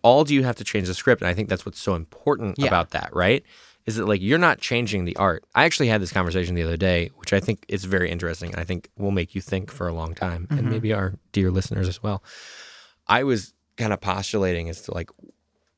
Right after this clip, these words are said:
Speaker 1: I wonder how much different a show Rent would be now if Jonathan Larson had not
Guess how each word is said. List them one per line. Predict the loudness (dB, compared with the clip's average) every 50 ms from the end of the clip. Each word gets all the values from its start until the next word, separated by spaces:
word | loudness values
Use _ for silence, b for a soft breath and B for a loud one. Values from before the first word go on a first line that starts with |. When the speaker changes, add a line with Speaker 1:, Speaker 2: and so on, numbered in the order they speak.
| _ _ -4
Speaker 1:
I | -2 -2
wonder | 0 -2 -2 -2 -2 -2 0 0 2 2 4 2 2 0 -2 -8 _ _ _ _ _ _ _ _ _ _ _ _ _ _ _ _ _
how | _ -18 -12 -4 -2 0 2 2 2 2 0 -2
much | -2 -2 -4 -4 -4 -10 -12 -12 -12 -4
different | -4 -4 -4 -4 -2 0 0 0 0 -2 -4
a | -6 -4
show | -2 -2 -2 0 2 2 2 2 0 -2 -4 -6
Rent | -8 -6 -6 -6 -6 -8 -8
would | -8 -8 -8 -8 -8
be | -6 -4 -4 -4 -6 -8 -12 _ _ _ _ _ _ _ _ _ _ _ _ _ _ _ _ _ -6
now | -4 -2 0 2 2 2 0 0 -4 -6 -8 -10 _ _ _ _ _ _ _ _ _ _ _ _ _ _ _ _ _ _ _ _ _ _ _ -2
if | -2 -2 -2 -2 -8 -6
Jonathan | -2 0 0 0 0 -2 -2 -2
Larson | 0 0 -2 -2 -4 -6 -6
had | -6 -6
not | -6 -4 -2 -2 -2 -2 -4 -6